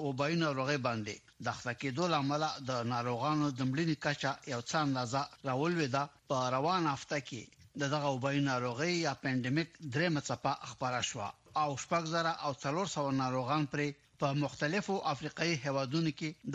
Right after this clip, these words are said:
اخته کېدو په وجه باندې مړه شو. د روغتیا د نړیوال سازمان د تازه معلوماتو له مخې په افریقا کې په مجموعي ډول یو لک دوه اویا زره ناروغان د کووید نولس په وبا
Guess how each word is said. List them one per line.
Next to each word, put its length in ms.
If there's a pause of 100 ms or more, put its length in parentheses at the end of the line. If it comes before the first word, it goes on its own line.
اخته 260
کېدو 300
په 140
وجه 260
باندې 260 (160)
مړه 220
شو. 140 (640)
د 20 (120)
روغتیا 400
د 80 (120)
نړیوال 360 (120)
سازمان 440
د 80 (120)
تازه 240 (220)
معلوماتو 520
له 120
مخې 220 (360)
په 60 (100)
افریقا 340 (120)
کې 200
په 140
مجموعي 440
ډول 220 (320)
یو 80 (120)
لک 120 (120)
دوه 160
اویا 260
زره 160 (120)
ناروغان 500
د 60 (140)
کووید 260
نولس 320
په 100
وبا 180